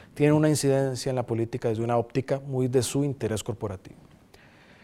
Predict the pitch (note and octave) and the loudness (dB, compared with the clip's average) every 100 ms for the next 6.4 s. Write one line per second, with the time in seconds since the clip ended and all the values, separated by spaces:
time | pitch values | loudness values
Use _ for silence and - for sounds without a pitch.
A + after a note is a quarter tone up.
0 | - C#3+ F#3+ A#3 G#3+ G#3+ G#3+ G3+ - - | -6 6 8 10 10 10 8 4 0 8
1 | G#3 G#3 F#3+ D#3 C3+ D3+ D#3+ D3+ - E3 | 8 8 0 0 2 2 2 0 4 4
2 | E3+ D3 D#3+ D3+ A#2 A2+ B2 G3+ G#3+ F#3 | 4 0 -2 -2 -4 -8 -6 -4 2 6
3 | F3 E3+ F3 G3+ - _ _ _ _ _ | 6 6 -4 -12 -14 _ _ _ _ _
4 | _ _ _ D#3+ - D3+ E3 D#3+ D3+ B2 | _ _ _ -8 2 6 8 6 0 -2
5 | B2+ C3+ D#3 F3+ C3+ C#3+ D3 A2 - C3+ | 0 2 2 -2 -2 0 -2 -4 -2 6
6 | F3 C#4 D4 | 10 10 8